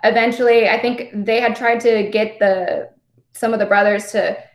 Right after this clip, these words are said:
come and some of the elders to come and talk to me and try to, like, get me to come back and all this stuff. Well, eventually they, I guess they found out about it. And, um, I, I,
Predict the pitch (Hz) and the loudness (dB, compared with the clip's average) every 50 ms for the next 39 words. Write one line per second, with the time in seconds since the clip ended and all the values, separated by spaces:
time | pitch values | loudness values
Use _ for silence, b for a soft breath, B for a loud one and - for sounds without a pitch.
0 | _ _ - - 233 214 220 190 185 180 220 - - - - 226 220 202 196 196 | _ _ -6 -2 -2 0 0 -2 -4 -6 -10 -12 -12 -8 -4 -2 0 2 2 2
1 | 202 208 202 202 202 220 190 196 185 - 208 208 208 - - 190 180 190 190 185 | 0 -2 -4 -4 -4 -4 -4 -4 -4 -2 0 0 0 -2 -4 -6 -4 -4 -4 -4
2 | 190 190 - 214 196 185 185 185 185 185 - 208 196 196 190 185 - 196 190 185 | -6 -4 -2 -2 0 0 0 0 0 0 0 0 0 0 -2 -2 -2 -2 0 0
3 | 185 180 185 185 - 185 185 185 180 196 - 214 214 - - - 190 190 190 190 | 0 0 0 -2 -4 -4 -2 -2 -2 0 2 2 2 2 2 4 4 6 6 4
4 | 196 B B B B B B B - 202 214 214 220 220 - 233 214 208 202 202 | 2 B B B B B B B 2 4 4 4 2 0 0 -2 0 0 0 0
5 | 202 196 - - 214 - - _ _ _ 277 190 202 _ - 214 208 202 196 196 | 0 0 0 -2 -4 -6 -12 _ _ _ -20 -20 -18 _ 0 0 2 2 2 2
6 | 196 190 180 - - - 196 196 190 - - 196 196 190 185 185 185 190 196 202 | 0 0 -2 -2 -2 -2 0 0 0 0 -2 -2 -2 -2 -2 0 2 2 4 4
7 | 208 202 - - 233 226 220 220 226 240 247 247 240 233 - - - _ _ _ | 2 2 2 0 0 2 2 2 2 2 2 2 0 0 -2 -8 -16 _ _ _
8 | _ _ _ _ _ _ - - - - 226 226 214 208 202 196 214 220 208 202 | _ _ _ _ _ _ -20 -18 -10 -6 -2 0 0 0 0 0 0 2 2 2
9 | 185 175 151 143 - - - - - _ _ _ _ _ _ _ _ _ _ _ | 2 0 -2 -4 -8 -10 -12 -14 -16 _ _ _ _ _ _ _ _ _ _ _
10 | _ _ - 180 214 214 214 226 - 208 196 175 - - - | _ _ -2 0 2 2 2 0 0 0 -2 -2 -4 -8 -18